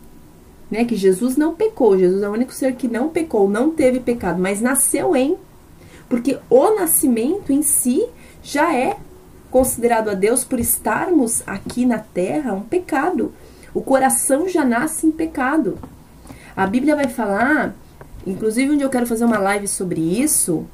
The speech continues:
uma não, várias, porque a Bíblia vai falar de hereditariedade.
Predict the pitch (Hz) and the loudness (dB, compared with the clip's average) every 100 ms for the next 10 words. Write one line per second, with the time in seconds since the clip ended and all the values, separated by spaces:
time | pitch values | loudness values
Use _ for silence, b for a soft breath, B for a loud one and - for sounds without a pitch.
0 | - 226 254 190 185 147 170 185 269 247 | -6 -2 -2 -2 -4 -4 -2 2 2 2
1 | 151 - - - - B B B - 202 | 0 -4 -6 -8 -14 B B B -4 0
2 | 220 196 247 294 269 240 226 202 247 240 | 0 0 0 0 0 -2 -2 -2 0 4
3 | 226 240 254 269 285 311 330 247 254 247 | 6 6 2 -4 -2 0 2 2 0 0
4 | 185 175 | 0 -2